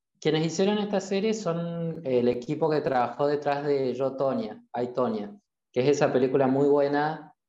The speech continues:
con Margot Robbie, que también cuenta la historia de, de alguien, de una patinadora que, bueno, eh, su entorno lesiona a la patinadora rival. Es una locura la historia, está basada en hechos reales. Pero yo siento que en Ay, Tonya,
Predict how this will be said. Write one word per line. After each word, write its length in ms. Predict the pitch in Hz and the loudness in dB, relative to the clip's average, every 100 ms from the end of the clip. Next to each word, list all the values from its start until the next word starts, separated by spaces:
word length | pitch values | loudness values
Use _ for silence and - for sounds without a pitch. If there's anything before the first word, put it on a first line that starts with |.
| _ | _
con 520 | - 120 117 113 113 113 | -4 -2 -2 -2 -4 0
Margot 400 | 120 127 127 127 | 2 2 2 2
Robbie, 500 | 139 147 156 160 - | 2 2 0 -4 -6
que 140 | 127 | -4
también 720 | 120 110 117 143 156 160 160 - | -2 0 0 0 0 -2 -6 -6
cuenta 300 | 143 139 143 | -2 0 2
la 80 | 139 | 0
historia 420 | 139 143 135 143 | 0 0 2 4
de, 380 | 135 120 113 113 | 4 2 0 -2
de 160 | 117 117 | -2 0
alguien, 720 | 120 123 135 139 135 - _ - | 2 2 0 -2 -6 -12 _ -4
de 60 | |
una 180 | 127 131 | -2 0
patinadora 760 | 135 131 123 120 123 127 139 131 | -2 -2 0 0 0 0 0 -2
que, 100 | 107 | -4
bueno, 420 | 110 104 107 - _ _ _ - | -4 -6 -10 -14 _ _ _ -10
eh, 240 | 104 104 | -4 -4
su 180 | 104 123 | 0 2
entorno 560 | 113 113 127 127 139 139 | 2 4 2 4 4 4
lesiona 600 | 120 - 131 127 131 131 | 2 2 2 2 2 2
a 40 | |
la 140 | 117 117 | 0 -2
patinadora 540 | 110 110 110 120 127 | -4 -4 -2 0 0
rival. 260 | 113 117 131 | 0 0 0
Es 120 | 127 | -2
una 160 | 139 131 | -2 0
locura 400 | 113 127 135 131 | -2 -2 -2 0
la 80 | 127 | -2
historia, 380 | - 131 143 | -2 -2 -2
está 180 | 147 123 | -2 -4
basada 260 | 117 123 120 | -4 -4 -4
en 60 | |
hechos 260 | 120 120 123 | -4 -4 -4
reales. 540 | 131 127 131 156 - _ _ _ _ _ _ _ - | -2 0 -2 -4 -10 _ _ _ _ _ _ _ -2
Pero 180 | 143 147 | 0 2
yo 100 | 170 | 0
siento 340 | 202 190 190 | 0 0 0
que 320 | 160 143 - | 0 -2 0
en 140 | 127 135 | 0 0
Ay, 220 | 160 160 | 0 -2
Tonya, 580 | 180 170 160 160 175 | -2 0 -2 -4 -6